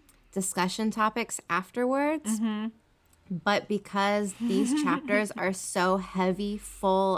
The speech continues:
Speaker 1: of information, our discussion topics are gonna be super long. So
Speaker 2: Mm-hmm.
Speaker 1: I think this would be a good way to kind of fix that, is do a whole separate episode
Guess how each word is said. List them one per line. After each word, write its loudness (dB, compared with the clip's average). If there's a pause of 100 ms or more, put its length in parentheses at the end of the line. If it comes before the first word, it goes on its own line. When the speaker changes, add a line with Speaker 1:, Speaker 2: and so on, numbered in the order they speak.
Speaker 1:
of 0 (440)
information, 0 (340)
our 4
discussion 0
topics 0
are -2
gonna 2
be -4
super -4
long. 2
So -2
Speaker 2:
Mm-hmm. 2
Speaker 1:
I 0 (140)
think -2
this -6
would -4
be -2
a -2
good 2
way 4
to 2
kind 0
of 0 (200)
fix -2
that, 0
is 0
do 0
a 0
whole -2
separate -2
episode 0